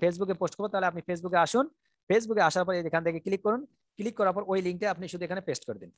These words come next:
পেস্ট করার পর দেখুন আপনার LinkedIn লিঙ্কটা চলে আসছে। এই যে হচ্ছে আমার আজকে ফ্রি সাপোর্ট ক্লাস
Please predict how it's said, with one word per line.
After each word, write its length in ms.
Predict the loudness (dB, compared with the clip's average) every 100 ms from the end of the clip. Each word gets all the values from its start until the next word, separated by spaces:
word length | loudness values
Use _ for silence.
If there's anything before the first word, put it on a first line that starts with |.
| _ _ _ _ _
পেস্ট 200 | 2 2
করার 200 | 4 4
পর 120 | 4 2
দেখুন 320 | 2 0 0
আপনার 220 | -2 0
LinkedIn 280 | -2 0 -2
লিঙ্কটা 260 | -2 -2 -2
চলে 240 | 2 2
আসছে। 200 | 2 0
এই 200 | -2 -2
যে 100 | 0
হচ্ছে 220 | -2 0
আমার 260 | 0 2 -2 -2 _ _
আজকে 300 | -2 0 -4
ফ্রি 240 | -4 -6
সাপোর্ট 360 | 0 0 0 0
ক্লাস 320 | 4 4 2